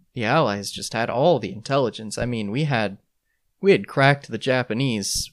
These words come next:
for so long, and they had no idea. So, I mean, that was just the huge, massive advantage during,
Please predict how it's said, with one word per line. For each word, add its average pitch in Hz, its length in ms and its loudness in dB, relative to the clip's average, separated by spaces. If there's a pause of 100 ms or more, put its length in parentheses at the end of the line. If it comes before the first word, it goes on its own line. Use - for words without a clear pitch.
for - 160 -10
so 131 480 2
long, 117 540 0
and 117 140 -2
they 135 120 0
had 123 260 -2
no 131 240 2
idea. 123 480 2
So, 98 480 -2 (460)
I 110 100 -4
mean, 107 380 -2 (220)
that 165 140 4
was 127 220 4
just - 400 -4
the 127 60 -10
huge, 151 840 -4 (120)
massive 160 580 2
advantage 110 720 0
during, 107 420 -4